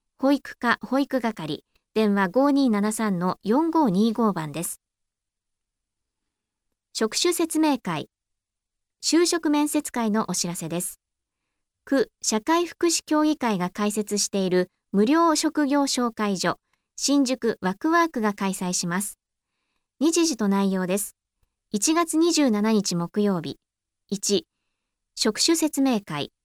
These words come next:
清掃業務の紹介、質疑応答。時間は午後一時から二時。二、ミニ就職面接会、清掃、警備、マンション管理ほか。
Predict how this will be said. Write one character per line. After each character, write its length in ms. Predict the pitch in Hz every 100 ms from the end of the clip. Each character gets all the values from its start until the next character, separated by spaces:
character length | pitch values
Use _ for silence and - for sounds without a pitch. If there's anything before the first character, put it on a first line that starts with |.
| _ _ -
清 200 | 294 339
掃 320 | - 339 320
業 160 | 320 320
務 160 | 226
の 120 | 175
紹 280 | 165 185 180
介、 300 | - 160 147 _
質 280 | - - 330
疑 160 | 233 165
応 160 | 165
答。 320 | - 156 139 - _ _ -
時 120 | 196
間 240 | 226 196
は 220 | 185 185 -
午 180 | 185 294
後 120 | 277
一 260 | 175 - 311
時 100 | 285
か 120 | 190
ら 100 | 156
二 160 | 156 170
時。 180 | 147 - _ _ _ _ _ _ _ -
二、 240 | 220 - _ _ _ -
ミ 120 | 202
ニ 80 | 294
就 220 | 339 339 330
職 240 | 320 294
面 180 | 277 262
接 240 | 254 -
会、 260 | - 151 - _ _ _ _
清 220 | - 254 269
掃、 460 | - 226 196 - _ _
警 240 | - 285 202
備、 220 | 147 - _ _
マ 140 | 208 294
ン 60 | 330
シ 100 | 330
ョ 60 |
ン 60 | 320
管 260 | 302 254
理 80 | 165
ほ 120 | 165
か。 220 | 143 147